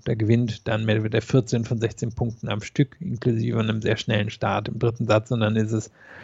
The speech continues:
vorbei. Und Auger-Aliassime wirklich viel gemacht, aber er scheitert eben daran, dass er sich nicht traut, den Vorhand-Trigger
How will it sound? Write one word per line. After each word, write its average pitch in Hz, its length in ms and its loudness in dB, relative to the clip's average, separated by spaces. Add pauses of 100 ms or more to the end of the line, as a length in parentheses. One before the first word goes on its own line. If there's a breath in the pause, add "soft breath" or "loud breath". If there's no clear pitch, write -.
(140 loud breath)
vorbei. 113 560 2 (260)
Und 117 320 0 (140)
Auger-Aliassime 143 720 2 (140)
wirklich 147 720 0
viel 160 240 0
gemacht, 147 520 2 (140)
aber 127 540 2 (140)
er 120 120 -6
scheitert 107 640 -2
eben 110 420 -4
daran, 107 380 0
dass 110 220 -4
er 113 60 -6
sich 113 180 -4
nicht 123 240 2
traut, 110 260 0
den 113 100 0
Vorhand-Trigger 117 640 2